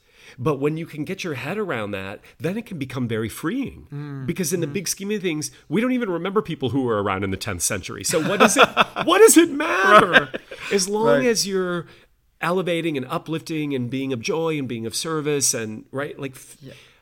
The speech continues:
Speaker 1: so I don't know if you wanna comment
Speaker 2: Yeah,
Speaker 1: on
Speaker 2: I
Speaker 1: any
Speaker 2: mean,
Speaker 1: of
Speaker 2: I think
Speaker 1: that.
Speaker 2: what you just said is so important, because, you know, I heard someone say this once recently, was like, "Be interested, don't worry about being interesting."
Speaker 1: Uh-huh.
Speaker 2: I think it's such a great thing
Speaker 1: Beautiful.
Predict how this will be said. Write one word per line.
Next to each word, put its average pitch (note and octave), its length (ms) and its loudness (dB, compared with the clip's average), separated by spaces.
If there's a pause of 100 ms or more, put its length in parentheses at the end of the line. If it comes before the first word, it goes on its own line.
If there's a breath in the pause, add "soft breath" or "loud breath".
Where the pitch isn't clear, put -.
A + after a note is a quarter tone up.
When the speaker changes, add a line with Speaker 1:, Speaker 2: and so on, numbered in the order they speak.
Speaker 1:
so - 220 -2 (380)
I E3 60 2
don't F3 80 -2
know F#2+ 120 -2
if G#2+ 100 -6
you B2+ 80 0
wanna A#2 100 0
comment A#2 300 -2
Speaker 2:
Yeah, G#3+ 80 2
Speaker 1:
on G3 80 -2
Speaker 2:
I - 20 0
Speaker 1:
any G3 80 0
Speaker 2:
mean, F#3+ 80 -2
Speaker 1:
of F#3 60 -4
Speaker 2:
I F3+ 40 -6
think E3+ 100 -4
Speaker 1:
that. - 60 -2
Speaker 2:
what C#3 60 -6
you F3 60 -6
just D#3+ 120 -8
said D#3+ 100 -4
is C#3+ 80 -6
so D#3+ 80 -6
important, D3 240 -6
because, C#3 380 -10
you D3+ 80 -12
know, C#3 120 -8
I B2+ 60 -8
heard D#3 180 -10
someone C3+ 240 -12
say C#3+ 100 -6
this B2+ 180 -10
once B2 300 -10 (220 soft breath)
recently, C3+ 320 -10
was A#2 180 -12
like, G#2+ 220 -14
"Be C#3 420 -6
interested, B2+ 640 -14
don't A#2+ 160 -12
worry A#2+ 120 -12
about A2+ 180 -14
being A2+ 160 -16
interesting." A2+ 560 -18
Speaker 1:
Uh-huh. A2+ 340 -6
Speaker 2:
I B2 60 -18
think C#3 140 -10
it's B2+ 80 -12
such C3 160 -12
a B2+ 40 -12
great A#2+ 220 -12
thing G#2+ 80 -6
Speaker 1:
Beautiful. C#3+ 240 0